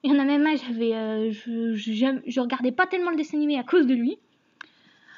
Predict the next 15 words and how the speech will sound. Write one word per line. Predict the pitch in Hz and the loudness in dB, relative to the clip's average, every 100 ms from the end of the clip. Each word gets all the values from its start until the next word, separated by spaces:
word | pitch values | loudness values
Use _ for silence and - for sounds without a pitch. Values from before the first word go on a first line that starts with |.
| - | -10
Alors, | - 311 349 349 320 | 2 4 6 6 6
euh, | 311 302 | 4 6
on | |
va | 349 539 523 | 6 6 4
commencer | 359 330 320 | 2 0 0
tout | |
de | - | -4
suite | - 330 370 _ - 370 - | -4 -6 -6 _ -6 -4 0
avec, | 294 294 381 381 - | 0 0 -2 -2 0
euh, | 359 349 | 2 2
le | 330 403 | 2 2
numéro | 370 349 | 0 0
dix. | 226 185 - - - _ _ _ _ | -2 -4 -16 -20 -20 _ _ _ _
Alors, | 311 330 320 269 | 2 4 4 4
euh, | 262 240 226 226 226 | 2 2 0 -2 -4